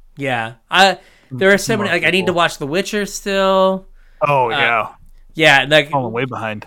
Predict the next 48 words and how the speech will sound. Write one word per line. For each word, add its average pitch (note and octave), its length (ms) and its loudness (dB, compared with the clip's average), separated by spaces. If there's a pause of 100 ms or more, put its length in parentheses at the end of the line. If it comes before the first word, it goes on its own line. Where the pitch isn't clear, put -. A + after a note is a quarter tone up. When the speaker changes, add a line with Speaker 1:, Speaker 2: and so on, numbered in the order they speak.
(160)
Speaker 1:
Ha-, F#3 220 0
yeah, D3+ 160 4
Hannah E3 380 0
started D#3+ 300 -2
watching. D3+ 300 -4
I - 20 -10
was D3+ 80 -10
like, D3+ 100 -12
"I F3+ 160 -6
was C4+ 160 -12
gonna G3+ 160 -12
watch G#3 240 -10
that D#3 120 -8
with C#3+ 200 -10
you," C3 160 -8
but, C#3+ 220 -6
like, C#3 220 -8
she, D3 320 -6 (300)
Speaker 2:
<laughs> - 300 -20
Speaker 1:
so A3+ 140 -2
I F#3 200 2
always A#3 260 -2
feel F#3+ 240 -4
bad. D3 320 -2
Here C#3 120 -10
we B2 100 -8
go, A#2 120 -8
behind B2+ 300 -8
the A2+ 60 -16
curtain. B2+ 240 -14
I, F3 240 -2
so F3+ 160 -6
she E3 160 -8
has F3 180 -6
to F3+ 80 -16
come D#3+ 160 -12
home D#3 140 -6
and C3+ 120 -10
do A#2+ 140 -10
notes A#2 360 -16
a A#2 40 -18
lot. A2+ 240 -20 (640)
So A2 140 -6
Speaker 2:
Yeah. G#2 160 -10
Speaker 1:
I E3 260 0
feel E3+ 340 -8
bad C3 920 -4 (640)
if, B2+ 640 -6